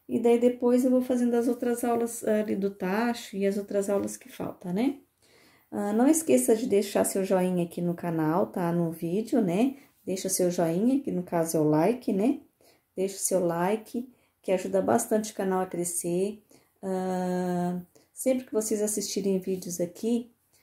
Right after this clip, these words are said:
ah, deixa o seu like pra quem vocês estão assistindo os vídeos, que isso é muito importante pra todos nós que fizemos vídeos aqui, tá? Ajuda muito a cada um de nós, né?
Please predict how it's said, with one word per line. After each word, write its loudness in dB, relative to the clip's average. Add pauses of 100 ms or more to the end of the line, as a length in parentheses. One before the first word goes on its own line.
(300)
ah, -6
deixa 0
o -10
seu 2
like 0
pra -8
quem -4
vocês -2
estão -8
assistindo -4
os -2
vídeos, -2
que -6
isso -4
é 0
muito 2
importante 0
pra -8
todos -2
nós 2
que -20
fizemos 0
vídeos -2
aqui, 0
tá? -4 (320)
Ajuda 0
muito 2
a -4
cada 0
um 0
de -2
nós, -2
né? -4